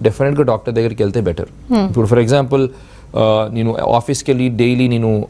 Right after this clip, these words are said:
Speaker 1: ఆఫ్టర్‌నూన్ బ్యాడ్మింటన్ ఆడతాను అనుకోండి, బ్యాడ్మింటన్ ఆడలేకపోతున్నాను పెయిన్ వల్ల,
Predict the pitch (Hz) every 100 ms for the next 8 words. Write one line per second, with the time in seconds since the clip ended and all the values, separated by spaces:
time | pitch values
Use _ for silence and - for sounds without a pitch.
0 | - - 98 123 117 110 110 110 120 113
1 | 95 92 98 87 90 87 92 - - -
2 | - - 113 139 143 123 117 127 120 117
3 | 107 95 87 104 98 90 82